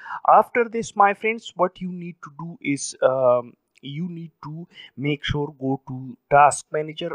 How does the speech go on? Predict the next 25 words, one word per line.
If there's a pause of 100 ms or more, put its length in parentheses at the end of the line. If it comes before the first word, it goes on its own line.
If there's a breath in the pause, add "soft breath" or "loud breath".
Alt
Control
Delete, (440)
and,
uh,
what (100)
you
need
to
do,
my
friends,
is,
uh, (1300)
uh, (100)
after
going
to
Task
Manager,
Alt
Control
Delete,
just
delete